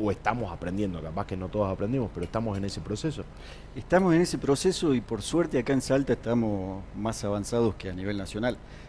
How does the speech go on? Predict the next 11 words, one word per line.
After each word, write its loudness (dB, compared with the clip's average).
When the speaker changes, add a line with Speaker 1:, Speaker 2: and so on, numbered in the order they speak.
Speaker 2:
A -10
nivel 0
nacional 4
seguimos 2
viendo 8
una -2
ruptura 4
al 4
medio, 6
una 2
grieta, 2